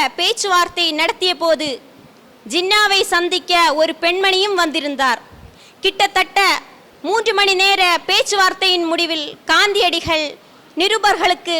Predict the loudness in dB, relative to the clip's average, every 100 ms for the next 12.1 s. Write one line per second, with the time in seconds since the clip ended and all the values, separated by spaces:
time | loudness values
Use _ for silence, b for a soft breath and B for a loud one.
0 | -2 0 0 0 -2 -2 0 2 2 0
1 | -6 -20 -20 -20 -20 B B B -2 0
2 | 2 2 2 -2 -4 -2 0 2 2 2
3 | 0 0 -2 0 0 0 0 0 -2 -2
4 | -2 0 2 2 0 -4 -20 B B 0
5 | 2 2 2 -2 -4 -2 -2 -2 -2 -2
6 | -4 0 -2 0 0 0 0 0 0 0
7 | 0 -2 -8 B B 0 0 0 0 2
8 | 2 0 -2 -2 0 2 2 0 -2 -2
9 | 0 0 0 2 2 2 -2 -6 -2 0
10 | 2 0 -4 -6 -6 -4 -4 -6 -10 B
11 | B -2 -2 -2 0 -2 0 0 2 2